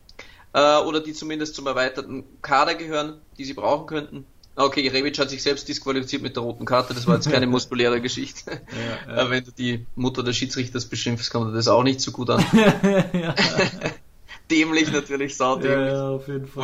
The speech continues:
Speaker 1: Volltrottel. Aber
Speaker 2: Ja.
Speaker 1: ja. Aber es, ja, und das glaube ich, ich glaube da an keine Zufälle mehr. Und da gehört sich da ein bisschen hinterfragt. Und es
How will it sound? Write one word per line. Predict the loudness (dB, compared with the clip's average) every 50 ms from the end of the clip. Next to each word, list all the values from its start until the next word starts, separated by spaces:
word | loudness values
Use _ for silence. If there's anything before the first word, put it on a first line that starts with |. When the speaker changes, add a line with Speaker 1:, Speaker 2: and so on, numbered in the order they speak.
| -2 0
Speaker 1:
Volltrottel. | 0 -2 -4 -4 -6 -10 -10 -12 -14 -18 -20 -20 -20 -20 -20 -6 0
Aber | 2 4 4 6 4 4
Speaker 2:
Ja. | 2
Speaker 1:
ja. | 0 -2 -8 -18 -20 -20 _ _ -20 -14 -6
Aber | -2 0 2 2 4 2 2 0 -2
es, | -4 -8 -10 -14 -14 -8
ja, | -4 -2 -2 -2 -2 -6
und | -10 -16 -16 -16 -18 -14 -6
das | -4 -2 -2 -2 -4 -4
glaube | -2 0 0 0 -2
ich, | -6
ich | -6
glaube | -2 0 0 0 0
da | 0 -2 0
an | -2 -2 -4
keine | -4 -4 -4 -4 -6
Zufälle | -8 -10 -8 -6 -6 -4 -4
mehr. | -4 -2 -2 -4 -4 -6 -10 -20 -16
Und | -12 -8 -6 -4 -4 -4 -4 -6 -8 -6 -2
da | 0 0 0
gehört | 2 2 2 2 4 4 4 4 2 0
sich | -4 -6 -6 -2 2
da | 2 2
ein | 2 2
bisschen | -2 -2 0 0 0 -2 -2
hinterfragt. | -4 -6 -6 -4 -6 -6 -2 2 2 2 2 2 0 -4
Und | -8 -8
es | -8 -10 -10 -12